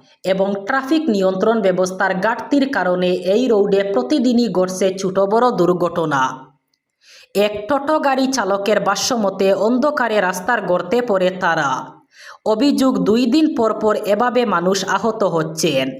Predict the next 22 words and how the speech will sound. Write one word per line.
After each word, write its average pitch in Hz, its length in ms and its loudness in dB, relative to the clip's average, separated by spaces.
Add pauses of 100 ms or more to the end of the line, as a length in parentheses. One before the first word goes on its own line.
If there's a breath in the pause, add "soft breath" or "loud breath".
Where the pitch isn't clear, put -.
(360 loud breath)
অথচ 247 420 -2
কোনো 247 400 0
কর্তৃপক্ষ 247 840 -2
দৃশ্যমান 220 640 -2
ব্যবস্থা 190 440 0
নিচ্ছেন 175 460 -2
না, 135 460 -2 (300 loud breath)
এমনকি 254 500 0
জনপ্রতিনিধিদের 226 1120 0
নজরও 190 500 0
পড়ছে 165 360 0
না। 135 380 -2 (300 loud breath)
স্থানীয়দের 226 800 0
দাবি, 156 600 -2 (220 loud breath)
অবিলম্বে 240 600 2
এই 214 360 2
রোডে 196 460 2
উচ্চ 226 320 -2
ক্ষমতাসম্পন্ন 202 1200 0
আলো 208 260 0
বসানো 208 440 0
হোক, 143 540 -2